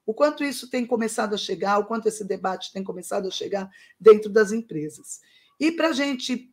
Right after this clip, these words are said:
é, começar a conversa, é como promover a diversidade e a inclusão nas empresas. E daqui a pouquinho eu vou dizer um pouquinho qual a diferença entre esses dois temas. O que que hoje a gente entende por diversidade, o que hoje a gente entende por inclusão e o que hoje a gente entende por diferença.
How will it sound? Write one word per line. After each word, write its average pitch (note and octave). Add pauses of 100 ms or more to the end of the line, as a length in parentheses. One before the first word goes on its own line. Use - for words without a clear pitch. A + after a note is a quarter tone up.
(120)
é, F#3+
começar G3
a F#3+
conversa, G3
é G#3
como -
promover A3
a G3+
diversidade G3
e B3
a A#3
inclusão G3+
nas F3+
empresas. E3+ (280)
E -
daqui A#3+
a B3
pouquinho C4
eu -
vou B3
dizer A3+
um A#3+
pouquinho B3
qual C4
a C4+
diferença B3+
entre G#3
esses F#3+
dois F3+
temas. E3
O - (280)
que D4+
que D#4
hoje A3+
a G#3
gente G3
entende F#3+
por -
diversidade, E3+ (200)
o E3
que E3+
hoje G3+
a G3
gente F#3+
entende E3+
por E3+ (260)
inclusão F#3+ (200)
e A3
o A3+
que A#3+
hoje A3
a -
gente G#3
entende G3+
por G3+
diferença. G3